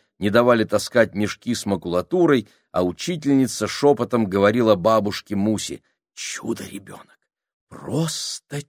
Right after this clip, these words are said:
чудо!» Но со временем многие вещи стали раздражать,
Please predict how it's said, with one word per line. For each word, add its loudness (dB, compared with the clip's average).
чудо!» -6
Но -2
со 0
временем -2
многие 2
вещи 2
стали 0
раздражать, -2